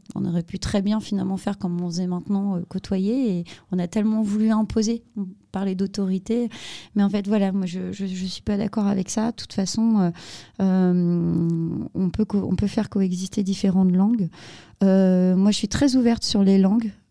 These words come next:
parce que du coup, bah, je suis aussi très respectueuse, finalement, des langues de chacun. Après, on, bon, on, effectivement, on parle français, mais comme dans n'importe quel autre pays, on parle français en France, on parle allemand en Allemagne, on parle italien en Italie.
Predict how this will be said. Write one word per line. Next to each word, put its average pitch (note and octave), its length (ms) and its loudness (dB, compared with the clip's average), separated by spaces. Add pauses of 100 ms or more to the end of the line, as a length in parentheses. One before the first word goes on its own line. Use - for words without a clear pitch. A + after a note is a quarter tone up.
(100)
parce G3 180 -2
que G3 80 -2
du E3+ 120 -6
coup, G3 120 -10
bah, F3+ 120 -8
je D#3+ 60 -6
suis - 120 -8
aussi F3 200 -8
très - 160 -6
respectueuse, G3 720 -4
finalement, G3 460 0 (120)
des G3+ 100 0
langues F#3+ 220 0
de F#3 140 -2
chacun. G3+ 340 -2 (640)
Après, G#3 360 0
on, G3 180 0 (100)
bon, E3 280 -4 (240)
on, E3 220 -2
effectivement, A#3+ 640 2
on F3 140 -2
parle F3 300 0
français, G3 580 0
mais E3+ 120 -2
comme E3+ 200 -2
dans E3 80 0
n'importe E3 340 -4
quel F3+ 220 -2
autre F3+ 140 -4
pays, D#4 260 -2
on E3+ 140 2
parle F3+ 160 -2
français F3+ 480 0
en D#3+ 80 0
France, A#3 500 0
on F#3 60 -6
parle E3+ 200 -4
allemand F3+ 300 2
en F3 80 2
Allemagne, F#3+ 640 2
on - 280 -20
parle G3+ 160 0
italien G3 360 2
en F#3 100 2
Italie. F#3 520 -2